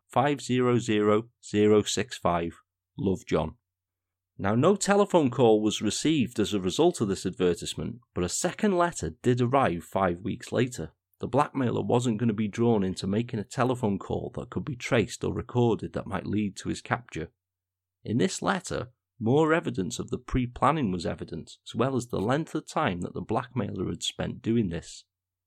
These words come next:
A list of account details for accounts at the Halifax, Nationwide and Abbey National Building Societies had been sent,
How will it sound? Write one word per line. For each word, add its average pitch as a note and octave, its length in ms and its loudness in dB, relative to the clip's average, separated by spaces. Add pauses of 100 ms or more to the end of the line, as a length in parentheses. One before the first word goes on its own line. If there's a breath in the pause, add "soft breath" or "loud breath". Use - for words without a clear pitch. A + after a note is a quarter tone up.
(160)
A G2+ 80 -2
list F3+ 340 0
of B2+ 140 -4 (100)
account E3 400 -4
details E2 480 -4
for F#2 180 -4
accounts B2 540 -6
at - 80 -8
the - 80 -4
Halifax, - 760 -4
Nationwide A#2+ 920 -4
and - 180 -8
Abbey A2 240 -2
National A2 420 -4
Building B2+ 440 2
Societies F#2+ 680 -4
had F2+ 160 -10
been F2 200 -6
sent, - 400 -8